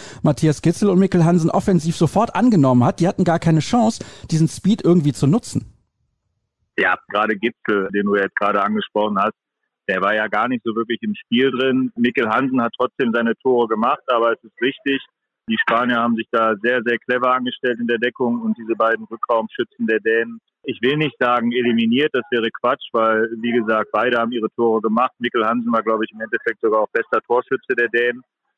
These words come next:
Speaker 2: Aber gerade Gitzel haben sie aus dem Spiel genommen, sodass eben diese Stärke der Dänen nicht zur Entfaltung kam. Und wenn dann eben das passiert, was ich am Anfang angesprochen hatte,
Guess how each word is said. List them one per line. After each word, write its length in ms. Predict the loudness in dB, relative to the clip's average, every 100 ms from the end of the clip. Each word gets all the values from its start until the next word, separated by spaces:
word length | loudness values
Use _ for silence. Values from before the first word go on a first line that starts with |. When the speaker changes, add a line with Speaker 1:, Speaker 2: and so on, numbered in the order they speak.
| _ _
Speaker 2:
Aber 540 | -2 2 2 2 0 -2 -4
gerade 360 | 0 0 0
Gitzel 600 | -2 -4 -4 -2 0 0 -4 _ _ _
haben 200 | -6 -2
sie 80 | 0
aus 100 | 0 0
dem 100 | -6
Spiel 260 | -2 0 2
genommen, 420 | 2 0 -2 0
sodass 240 | 0 0
eben 160 | 0 -2
diese 220 | -2 -2
Stärke 680 | -2 0 0 0 2 2 2
der 140 | 2
Dänen 260 | 2 0 0
nicht 180 | -6 -4
zur 100 | -2
Entfaltung 520 | 0 0 0 0 -2 -2
kam. 380 | 0 0 0
Und 160 | -4 -4
wenn 180 | -2 0
dann 240 | 0 -2 0
eben 260 | -2 0
das 180 | -2 -4 _
passiert, 460 | -6 -4 0 0 0
was 100 | -2
ich 100 | -2
am 100 | -2
Anfang 300 | -2 -2 -4
angesprochen 540 | -2 -2 -4 -4 -2 -4
hatte, 300 | -2 -2